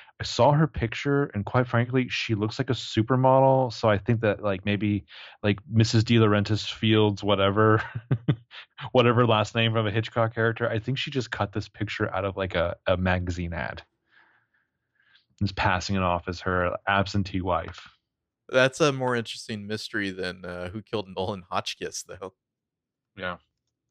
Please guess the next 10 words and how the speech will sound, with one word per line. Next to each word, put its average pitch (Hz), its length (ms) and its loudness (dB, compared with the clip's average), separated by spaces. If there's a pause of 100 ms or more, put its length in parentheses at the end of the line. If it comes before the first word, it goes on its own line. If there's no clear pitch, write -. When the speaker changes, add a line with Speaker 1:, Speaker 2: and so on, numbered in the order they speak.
(2000)
Speaker 1:
<laughs> - 220 -20
Indeed. 98 680 -6 (380)
Who 175 100 8
did 110 380 2
kill 92 440 0 (120)
Nolan 98 500 0
Hotchkiss? - 680 -4 (640)
Speaker 2:
Like, - 120 -18 (220)
episode 190 340 2
one, 151 420 4